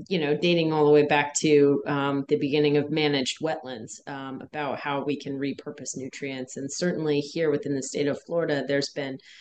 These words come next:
great research on salt-tolerant plants, which, um, you know, informs a lot of what the nutrient processing capability of those plants is.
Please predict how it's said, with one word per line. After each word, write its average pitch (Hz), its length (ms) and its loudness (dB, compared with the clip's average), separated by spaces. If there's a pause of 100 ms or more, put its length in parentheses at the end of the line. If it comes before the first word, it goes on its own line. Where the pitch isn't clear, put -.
(240)
great 214 280 -2
research 170 640 0
on 143 440 2
salt-tolerant 135 840 0
plants, - 460 -8
which, - 360 -2 (120)
um, 131 420 -6 (440)
you 170 120 -8
know, 127 160 -8
informs 170 640 2
a 156 60 4
lot 151 340 6
of 143 140 2
what 147 380 4 (400)
the 151 80 -4
nutrient 156 580 -2
processing 147 600 0
capability 156 840 4
of 131 140 2
those - 220 0
plants - 720 -8
is. - 540 -2